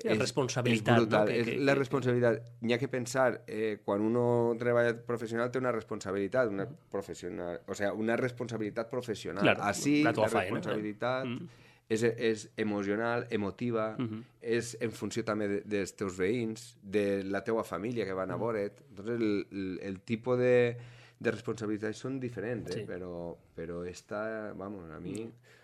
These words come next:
Speaker 1: No canvies per res.
Speaker 2: No, jo no canvio per
Speaker 1: Ni,
Speaker 2: res.
Speaker 1: ni mucho menos.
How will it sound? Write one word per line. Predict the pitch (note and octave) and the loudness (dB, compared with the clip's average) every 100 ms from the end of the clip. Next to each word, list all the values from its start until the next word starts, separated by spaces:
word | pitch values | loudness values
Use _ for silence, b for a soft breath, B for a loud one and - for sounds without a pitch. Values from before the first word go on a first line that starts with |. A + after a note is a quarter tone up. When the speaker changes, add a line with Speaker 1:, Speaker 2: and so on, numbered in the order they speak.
| b | b
Speaker 1:
No | B2+ B2 | -6 -2
canvies | B2 B2 | -2 0
per | A#2 | -2
res. | - - - _ | -4 -12 -18 _
Speaker 2:
No, | A#2 C3+ | 2 4
jo | A#2+ | 6
no | C#3 | 4
canvio | C3+ B2+ A2 | 2 0 -2
per | G#2+ | -2
Speaker 1:
Ni, | G2+ | 0
Speaker 2:
res. | |
Speaker 1:
ni | G#2+ | 0
mucho | G2+ G#2 | -2 -4
menos. | G2 | -2